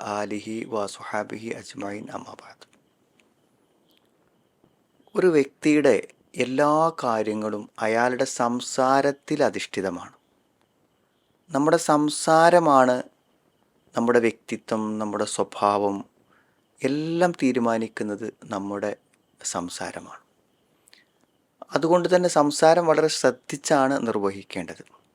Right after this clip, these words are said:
ഒരാളുടെ സ്വർഗ്ഗ നരകങ്ങൾ തീരുമാനിക്കപ്പെടുന്നതിൽ പോലും നമ്മുടെ നാവിനും സംസാരത്തിനും വലിയ പങ്കുണ്ട്. വഖൂലു ലിന്നാസി ഹുസ്ന,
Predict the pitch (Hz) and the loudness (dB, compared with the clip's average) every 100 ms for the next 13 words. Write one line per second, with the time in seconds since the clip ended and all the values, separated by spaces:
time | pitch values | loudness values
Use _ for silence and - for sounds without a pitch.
0 | _ _ _ _ _ _ - - 120 127 | _ _ _ _ _ _ -14 2 4 4
1 | 131 - 120 123 120 151 127 123 123 120 | 2 2 2 2 4 4 6 2 2 2
2 | 127 131 131 - 113 113 117 120 120 - | 0 0 -2 -2 -2 0 0 0 -4 -6
3 | 117 113 107 107 110 110 107 104 98 95 | -4 -2 -2 -4 -8 -8 -4 -4 -4 -8
4 | _ _ _ _ _ _ 110 107 120 117 | _ _ _ _ _ _ -2 0 2 2
5 | 110 107 110 117 127 - - 95 - 104 | 2 2 0 -2 -6 -8 -8 -8 -6 -6
6 | 104 104 - 110 117 - 98 110 117 135 | -6 -6 -8 -8 -10 -10 -10 -8 -4 -2
7 | 135 92 90 90 - _ _ _ _ _ | -2 -4 -6 -12 -14 _ _ _ _ _
8 | _ _ _ _ _ _ 117 - 135 147 | _ _ _ _ _ _ -6 0 2 6
9 | 165 165 156 151 160 160 - - 131 - | 6 6 4 8 8 8 2 -4 -6 -6
10 | 107 | -6